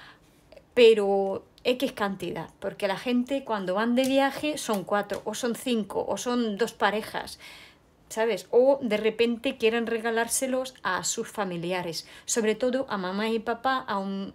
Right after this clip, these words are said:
aunque no están en Alzheimer, pero a lo mejor a esta edad es normal de, pues, de ir olvidando las cositas por ahí. Bueno, ahora despacio,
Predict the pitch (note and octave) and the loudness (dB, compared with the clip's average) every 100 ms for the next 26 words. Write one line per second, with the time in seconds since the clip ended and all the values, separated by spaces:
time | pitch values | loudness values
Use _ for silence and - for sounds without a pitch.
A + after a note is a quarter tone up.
0 | - G3+ G#3+ G#3 G#3+ A3+ A#3 - B3 A#3+ | -8 -6 -6 -6 -4 -4 -4 -4 -4 -2
1 | A#3+ A#3 C4+ B3+ B3+ C4 C4 F#3+ F#3 F3+ | -4 -4 -2 0 2 0 -2 -2 -2 -6
2 | - - - _ _ _ - - - F#3+ | -14 -20 -20 _ _ _ -12 -8 -2 -2
3 | G3 F3+ A3+ G#3+ G#3+ - A3+ G#3+ G3+ A3 | 0 -2 0 0 0 0 0 0 2 2
4 | F#3+ G#3 - - - A#3+ A3 G#3+ G3+ F#3 | 0 -4 -14 -12 0 2 2 2 0 -2
5 | G3 G#3+ G#3 A3 G#3+ G3+ F#3+ F#3 F3 - | -2 -2 -2 -4 -6 -2 -2 -2 -8 -16
6 | - - - G3+ F#3+ F3+ - - G3+ G3 | -16 -14 -8 -6 -4 -6 -8 -12 -2 4
7 | A3 A#3+ A3 G3 F#3+ G3+ G#3+ G#3+ - A3 | 6 6 4 4 2 4 4 4 2 -2
8 | - A#3 G#3+ - G#3 F#3 E3+ D#3+ - - | -2 0 0 0 0 0 0 -6 -12 -18
9 | - - - - - - A#3 C4+ G3 - | -20 -20 -20 -20 -20 -6 0 0 0 -6
10 | _ - - - - A#3 A3+ G3 F#3+ A#3+ | _ -20 -20 -10 2 4 6 2 2 2
11 | A#3 - F#3 - C#4+ D#4 | 2 -4 -6 -6 -4 -4